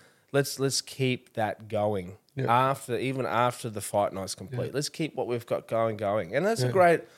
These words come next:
Speaker 1: that's a really good thing to point out. Like, I think it's great because it does keep you accountable, and
Speaker 2: Yeah.
Speaker 1: it's, it's a great thing, I think.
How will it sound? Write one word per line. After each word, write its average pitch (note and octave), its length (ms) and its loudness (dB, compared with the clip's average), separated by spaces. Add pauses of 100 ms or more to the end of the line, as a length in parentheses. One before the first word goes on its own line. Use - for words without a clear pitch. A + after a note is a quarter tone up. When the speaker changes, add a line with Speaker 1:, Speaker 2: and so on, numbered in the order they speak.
(280)
Speaker 1:
that's D#3+ 180 2
a G3 60 4
really D#3+ 420 6
good D3 180 0
thing C3+ 220 0
to B2+ 60 -2
point A2+ 280 0
out. G#2 260 0
Like, A2+ 140 2
I B2 60 2
think D3 280 -4
it's C3+ 160 -6
great A2+ 360 2
because B2 260 -6
it B2+ 160 -8
does D3 380 -4
keep A2 580 -6
you G#2 200 -4
accountable, E3+ 560 -6 (140)
and C3 140 2
Speaker 2:
Yeah. A#2+ 80 2
Speaker 1:
it's, A2+ 200 -8
it's A#2 240 -4
a B2+ 60 -4
great G#2 320 -2
thing, F3 240 -4
I G#2+ 60 -2
think. C3 300 -4